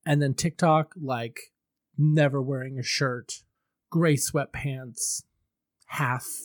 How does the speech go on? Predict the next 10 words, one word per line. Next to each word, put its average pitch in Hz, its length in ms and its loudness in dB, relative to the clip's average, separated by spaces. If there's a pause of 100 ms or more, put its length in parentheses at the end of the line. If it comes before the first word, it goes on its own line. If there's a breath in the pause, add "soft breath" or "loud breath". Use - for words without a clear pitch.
(120)
chub, 120 360 -2
like, 127 360 -2
it's, 151 220 -2
it's 196 180 0
insane. 143 960 0
It's 156 260 2
insane, 160 840 6 (560 soft breath)
these 139 200 4
thirsty 127 400 2
bitches. 113 480 -2